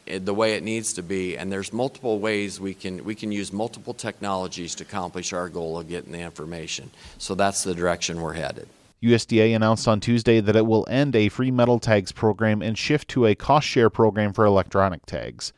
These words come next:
Speaker 2: The current plan is to implement the stated traceability goals in fiscal year twenty nineteen,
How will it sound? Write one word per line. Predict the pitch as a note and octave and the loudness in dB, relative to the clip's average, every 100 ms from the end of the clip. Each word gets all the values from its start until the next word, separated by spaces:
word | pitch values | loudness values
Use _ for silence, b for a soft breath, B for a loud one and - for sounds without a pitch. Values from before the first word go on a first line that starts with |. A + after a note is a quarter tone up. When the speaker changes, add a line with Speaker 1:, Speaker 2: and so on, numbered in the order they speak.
| _ | _
Speaker 2:
The | A2+ | -6
current | C3+ D#3+ C3+ | 0 -2 0
plan | A#2+ B2 C3+ | 0 2 2
is | A2 | 0
to | - | -2
implement | B2 - A#2+ A2+ | -2 0 0 0
the | - | 0
stated | - C#3+ C3+ A2+ | 2 2 2 0
traceability | - B2+ - G#2+ C3 A2+ G2 | 0 0 0 2 4 4 4
goals | B2 D3 A#2 | 6 6 6
in | A2+ G#2 | 0 0
fiscal | D#3+ - C3 | 0 2 2
year | A2 A2+ | 4 4
twenty | - D3 C3+ | 2 -2 2
nineteen, | A#2 A2 - F3+ C#3+ F#2+ | 2 2 0 0 0 0